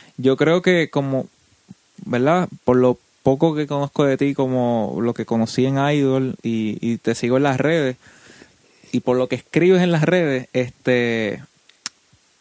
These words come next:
lo de los premios no, como tú dijiste, si la canción llega a número uno, si el álbum llega a número uno,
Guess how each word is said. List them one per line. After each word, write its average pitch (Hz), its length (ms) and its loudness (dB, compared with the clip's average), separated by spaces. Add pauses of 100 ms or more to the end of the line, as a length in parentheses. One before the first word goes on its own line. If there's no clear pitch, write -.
(220)
lo 135 260 0
de 143 80 2
los 135 140 -2
premios 190 500 -2 (200)
no, 135 240 -4
como 127 240 -4
tú 143 140 -2
dijiste, 139 400 -2
si - 160 -4
la 127 100 0
canción 135 340 -4
llega 185 160 0
a 196 40 -2
número 185 320 2
uno, 202 340 -2
si - 140 -10
el 135 60 -4
álbum 156 260 -2
llega 170 160 2
a 170 40 0
número 165 300 2
uno, 190 300 -2